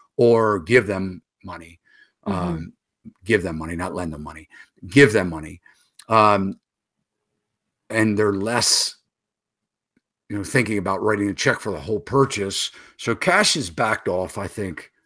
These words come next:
Speaker 1: a lot.
Speaker 2: Yeah. Yeah. Charlatan Zimmerman, "Real estate is like playing poker, know when to hold 'em."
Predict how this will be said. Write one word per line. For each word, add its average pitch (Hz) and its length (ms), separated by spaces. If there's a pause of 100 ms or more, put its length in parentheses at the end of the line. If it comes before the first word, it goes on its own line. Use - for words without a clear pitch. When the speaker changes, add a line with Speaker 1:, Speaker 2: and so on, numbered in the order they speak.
(580)
Speaker 1:
a 95 80
lot. 85 420 (680)
Speaker 2:
Yeah. 190 380 (920)
Yeah. 180 360 (800)
Charlatan 220 960 (100)
Zimmerman, 190 640
"Real 180 180
estate 185 320
is 185 160
like 185 200
playing 170 260
poker, 175 400
know 165 240
when 165 380
to 170 120
hold 160 300
'em." 156 340